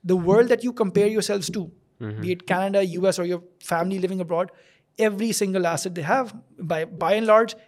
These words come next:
Speaker 1: is financed।
Speaker 2: Yeah।
Speaker 1: Your house is mortgaged, your car is leased, your phone is on installments, everything is financed।
Speaker 2: Mm-hmm।
Speaker 1: We just do not have those same facilities or services। Why do they get it? Why do we not get it?
Speaker 2: Yeah।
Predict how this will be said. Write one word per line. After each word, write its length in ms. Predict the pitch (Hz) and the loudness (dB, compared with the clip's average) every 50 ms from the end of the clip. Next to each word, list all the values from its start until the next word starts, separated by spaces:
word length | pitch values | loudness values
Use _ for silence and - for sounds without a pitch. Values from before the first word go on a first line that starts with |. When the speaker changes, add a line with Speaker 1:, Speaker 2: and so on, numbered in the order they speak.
| _ - | _ -8
Speaker 1:
is 120 | 208 170 - 202 | -6 -4 -2 -2
financed। 480 | 170 - 123 113 - - - - - _ _ - | -2 -2 -4 -10 -16 -20 -20 -20 -20 _ _ -16
Speaker 2:
Yeah। 220 | 113 104 101 95 98 - _ _ _ 226 165 | -12 -10 -10 -10 -10 -12 _ _ _ -8 -6
Speaker 1:
Your 120 | 170 165 160 180 - 143 | -4 -4 -4 -6 -6 -4
house 180 | 160 170 156 - 175 | -2 -2 -2 -4 -8
is 40 | 139 | -4
mortgaged, 520 | 156 185 220 233 226 247 247 247 233 - - _ _ _ _ | 0 2 2 2 2 -2 -4 -4 -6 -10 -16 _ _ _ _
your 100 | - 165 160 - | -16 -8 -4 -2
car 160 | 170 175 175 | 0 0 0
is 140 | 170 156 143 180 | 0 -2 -2 -2
leased, 340 | 233 262 269 247 233 - - - - - _ _ - - 170 | 0 0 0 -2 -4 -8 -14 -20 -20 -20 _ _ -10 -8 -6
your 100 | 156 135 - | -6 -6 -4
phone 260 | - 214 214 202 202 190 | -2 0 0 2 0 -2
is 60 | 180 170 170 | -2 -4 -4
on 160 | 170 170 180 170 - 165 | -4 -6 -8 -10 -10 -10
installments, 580 | - - 214 226 254 262 269 269 262 - - - _ _ _ _ _ _ _ _ _ _ - | -4 0 2 2 2 2 -2 -4 -6 -10 -14 -16 _ _ _ _ _ _ _ _ _ _ 0
everything 560 | 220 247 233 208 233 240 220 - 226 214 190 185 | 2 2 2 4 2 0 2 2 0 -2 -2 -4
is 80 | 156 - - | -6 -6 -8
financed। 520 | 160 160 - - - - - - - _ _ - | -12 -12 -14 -16 -18 -18 -20 -20 -20 _ _ -12
Speaker 2:
Mm-hmm। 560 | 101 104 107 101 101 110 113 - _ - 156 196 | -10 -10 -10 -10 -10 -12 -16 -16 _ -4 0 4
Speaker 1:
We 160 | 240 247 240 - 240 | 4 4 4 2 0
just 180 | 202 - - 170 | 0 0 -2 -6
do 120 | 175 185 196 190 | -6 -4 -4 -2
not 300 | 185 185 185 185 - - - - - | -2 -4 -4 -6 -10 -16 -14 -10 -6
have 200 | 170 170 170 175 165 170 | -4 -4 -4 -4 -6 -6
those 240 | 170 170 160 - | -6 -6 -6 -8
same 320 | - 170 160 165 170 175 175 175 _ _ _ _ _ _ _ _ - 160 | -8 -8 -8 -8 -10 -12 -14 -18 _ _ _ _ _ _ _ _ -10 -6
facilities 500 | - 196 196 180 170 - - - - - | -4 -4 -4 -4 -6 -10 -14 -20 -18 -14
or 60 | - - | -12 -6
services। 540 | - - 220 180 175 151 - - - - - _ _ _ _ _ _ _ _ 175 165 | -2 0 0 0 -2 -6 -12 -14 -16 -18 -20 _ _ _ _ _ _ _ _ -6 -2
Why 80 | 180 196 214 | 0 0 0
do 140 | 196 208 196 | 0 -2 -4
they 240 | 175 175 214 247 170 | -2 -2 0 0 2
get 220 | 170 240 220 240 | 2 0 0 0
it? 160 | 233 214 196 | -2 -4 0
Why 120 | 190 180 190 | 0 0 0
do 100 | 185 185 | 0 -2
we 140 | 175 190 180 | -4 -4 -4
not 280 | 175 175 165 147 - - - | -4 -4 -6 -6 -8 -10 -14
get 100 | - - | -16 -18
it? 180 | - - - - 104 101 | -20 -20 -16 -12 -10 -10
Speaker 2:
Yeah। 180 | 98 95 - | -10 -10 -12